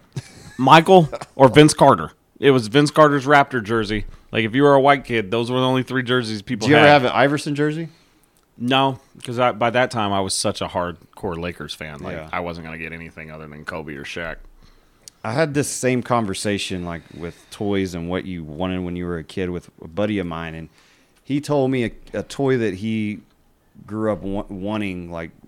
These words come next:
Speaker 2: really bad that he finally got was the Moon shoes. Do you remember these Moon shoes? Here's a,
Speaker 1: No.
Speaker 2: here's a picture of 'em. Do you remember these fucking
Speaker 1: Oh,
Speaker 2: things?
Speaker 1: yes, I do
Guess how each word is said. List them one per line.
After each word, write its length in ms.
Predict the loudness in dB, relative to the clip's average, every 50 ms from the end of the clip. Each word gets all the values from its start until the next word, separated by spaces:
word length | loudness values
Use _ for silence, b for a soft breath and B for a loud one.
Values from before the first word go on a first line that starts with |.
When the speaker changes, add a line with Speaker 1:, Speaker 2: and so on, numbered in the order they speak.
| -14 -8
Speaker 2:
really 280 | -4 -2 -2 -2 -2
bad 400 | -4 -4 -2 -2 -2 -2 -4 -4
that 100 | -6 -10
he 60 | -10 -10
finally 400 | -8 -6 -4 -4 -4 -4 -4 -4
got 240 | -4 -4 -4 -6
was 160 | -8 -10 -12 -14
the 80 | -14
Moon 340 | -10 -8 -8 -8 -8 -8 -8
shoes. 340 | -10 -12 -14 -14 -16 -16 -14
Do 60 | -12
you 60 | -10 -8
remember 200 | -6 -4 -4 -4
these 140 | -6 -6 -6
Moon 280 | -6 -6 -4 -4 -6
shoes? 440 | -6 -6 -6 -4 -4 -4 -6 -8 -14 -20 -20 -20 -12
Here's 160 | -10 -8 -6
a, 60 | -6 -6
Speaker 1:
No. 180 | -6 -8 -6 -4
Speaker 2:
here's 140 | -2 -2 -2
a 60 | -4
picture 400 | -4 -8 -10 -10 -10 -10 -12 -12
of 100 | -12 -12
'em. 160 | -14 -20 -20 -20 _ _ _ _ -8
Do 40 | -6
you 40 | -4
remember 240 | -2 -2 -2 -2 -4
these 140 | -4 0 6
fucking 160 | 10 12 12 12 12
Speaker 1:
Oh, 40 | 12
Speaker 2:
things? 100 | 12 10
Speaker 1:
yes, 240 | 10 8 8 8 6
I 80 | 4 2
do 160 | 4 4